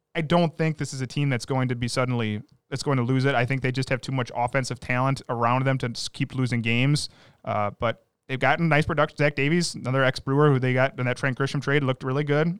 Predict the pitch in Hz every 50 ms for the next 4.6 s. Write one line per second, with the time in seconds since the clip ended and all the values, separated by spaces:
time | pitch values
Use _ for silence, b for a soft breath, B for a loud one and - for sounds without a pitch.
0 | - _ - 127 - 143 135 135 160 170 165 - - 156 160 156 - - - -
1 | - - 165 151 156 156 160 151 143 135 - 135 139 143 135 127 - 135 135 127
2 | 127 120 127 127 131 131 123 - 131 123 - 131 135 123 123 120 127 127 131 131
3 | 117 - - - 131 135 135 139 139 - - b b b b b - 117 117 127
4 | 139 135 135 127 - - 135 139 139 139 135 -